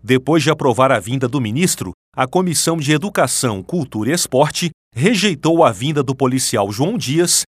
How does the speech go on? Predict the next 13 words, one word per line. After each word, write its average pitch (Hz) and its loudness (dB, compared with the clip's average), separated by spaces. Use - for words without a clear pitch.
e 156 0
do 151 2
ex-ministro 139 0
do 147 2
Esporte 123 0
e - 2
atual 131 2
governador 135 0
do 120 -4
Distrito 110 -8
Federal, 151 2
Agnello 117 0
Queiroz. 104 0